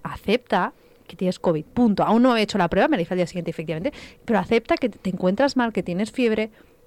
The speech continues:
y que lo que sea no es vital, pero en mi cabeza, hasta que hice ese paso, mi cabeza era como, "Todo lo que tengo en esta semana, súper importante".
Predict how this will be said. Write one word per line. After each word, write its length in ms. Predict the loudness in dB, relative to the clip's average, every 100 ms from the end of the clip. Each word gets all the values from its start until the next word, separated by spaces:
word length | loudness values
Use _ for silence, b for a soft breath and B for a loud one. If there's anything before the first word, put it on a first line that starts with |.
| _ b b
y 100 | 2
que 140 | 6 6
lo 140 | 6
que 140 | 6
sea 200 | 4 6
no 140 | 8 6
es 100 | 6
vital, 380 | 2 4 4 6
pero 140 | 4
en 80 | 4
mi 80 | 4
cabeza, 400 | 4 2 2 0
hasta 360 | 0 -2 -6 -6
que 220 | -6 -8 -14 -12 -6
hice 280 | -4 0
ese 200 | 0 0
paso, 560 | 2 2 2 4 2 2 -4 b b
mi 100 | 2
cabeza 240 | 4 4
era 120 | 4 4
como, 200 | 2 2
"Todo 360 | 4 6 6
lo 140 | 4 2
que 120 | 0
tengo 380 | 2 4 4 2
en 80 | 0
esta 200 | -2 0
semana, 540 | 2 4 4 4 2 -4 B
súper 340 | B 0 2 2
importante". 720 | 0 -2 -6 -8 -10 -12